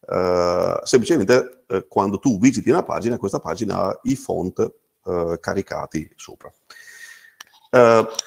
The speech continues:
diciamo che se uno dice: "Va su, vado su un sito di intrattenimento e cose di questo tipo", magari potrebbe anche essere accettabile, ma poi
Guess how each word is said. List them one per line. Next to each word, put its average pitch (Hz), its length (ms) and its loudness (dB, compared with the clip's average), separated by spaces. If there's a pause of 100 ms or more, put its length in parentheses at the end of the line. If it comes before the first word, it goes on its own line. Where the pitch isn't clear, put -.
(580)
diciamo 123 360 2
che 82 280 2 (200)
se - 160 0
uno 135 240 6
dice: 120 280 0
"Va 95 140 0
su, - 220 -8
vado 120 240 0
su 120 160 -4
un 113 240 0
sito 120 520 -2
di 104 120 0
intrattenimento 110 840 -4
e - 20 -4
cose 101 180 -4
di 98 60 -4
questo 98 260 -8
tipo", 101 300 -6
magari 85 480 -2
potrebbe 85 440 -6
anche 92 280 -4
essere 101 240 -2
accettabile, - 800 -2 (920)
ma 139 180 4
poi 82 480 2